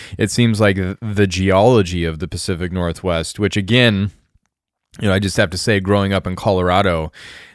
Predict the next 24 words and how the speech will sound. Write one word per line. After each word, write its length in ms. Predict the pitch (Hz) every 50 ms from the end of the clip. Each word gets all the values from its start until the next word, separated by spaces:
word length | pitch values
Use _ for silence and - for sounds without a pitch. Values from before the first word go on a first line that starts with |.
| -
the 80 | - 107
Pacific 360 | 120 113 - 175 202 226 180
Northwest 640 | 135 123 123 117 104 117 113 113 131 156 151 - -
was, 520 | 123 113 110 107 107 107 104 95 90 87 - -
um, 540 | 101 101 98 95 92 85 80 78 76 78 82 - _ _ _ _ _ _ _ _ _ _ - - - _ - - _ _ _ _ _ _ _ _ _ _ _ _
was 200 | 110 110 101 85
a 60 | 85
foreign 760 | - - - - - 120 120 123 127 123 117 107 95 92 92
universe 840 | 95 104 117 127 123 98 - 82 78 73 87 - - - - - - -
growing 340 | 104 104 104 104 101 101 104
up 160 | 98 92 -
in 100 | 95 92
Colorado 600 | 90 - 107 95 90 90 90 92 98 98 98 95
to, 720 | 92 - - - 107 101 98 95 92 90 87 87 87 - - - -
uh, 480 | - 95 87 87 85 85 82 82 82 80 -
you 120 | 107 104
know, 140 | 95 90 85
a 40 | 87 87
kid 320 | - - 113 104 95 90
in 160 | 82 92 92
a 60 | 87
small 400 | 82 - - - 101 92 87 87
town 680 | 87 - - 92 87 87 85 82 82 82 82 80 80 76 - - - - - - - - _ _
in 580 | - 110 98 92 90 90 87 87 85 82 82 -